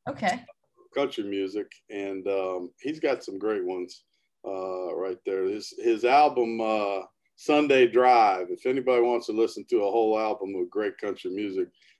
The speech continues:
Speaker 2: I would say Sunday Drive is, is one of the best. So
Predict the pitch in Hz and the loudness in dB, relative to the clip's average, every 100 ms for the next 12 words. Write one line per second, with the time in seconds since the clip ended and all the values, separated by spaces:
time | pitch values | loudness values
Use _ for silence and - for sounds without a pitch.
0 | _ 95 107 - 104 92 - 104 98 95 | _ -4 -4 -2 -2 -2 -2 -4 -2 -2
1 | 87 98 92 92 87 82 - - 90 87 | -2 -2 -2 -4 -6 -8 -10 -14 -8 -8
2 | 98 95 90 85 - 92 85 - - 85 | -6 -6 -6 -6 -6 -6 -6 -10 -8 -8